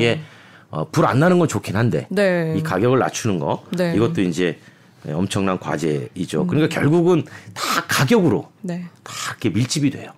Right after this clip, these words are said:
Speaker 1: 음.
Speaker 2: 수렴되는 거죠, 가격으로.
Speaker 1: 맞아요. 저도 가격 보고 많이 판단을
Speaker 2: 네,
Speaker 1: 합니다.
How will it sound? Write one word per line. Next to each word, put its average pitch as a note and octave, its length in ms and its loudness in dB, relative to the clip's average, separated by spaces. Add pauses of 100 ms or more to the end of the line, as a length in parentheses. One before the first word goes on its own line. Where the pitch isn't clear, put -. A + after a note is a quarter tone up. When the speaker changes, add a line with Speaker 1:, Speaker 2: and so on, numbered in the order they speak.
(160)
Speaker 1:
음. F#3+ 120 0
Speaker 2:
수렴되는 E3 920 0
거죠, C2 160 -10
가격으로. D#2+ 480 -6
Speaker 1:
맞아요. A3 400 -2
저도 A3+ 420 -4
가격 A#3 360 -4
보고 A3 180 0
많이 F#3+ 400 -4
판단을 - 360 0
Speaker 2:
네, - 60 2
Speaker 1:
합니다. C4+ 220 2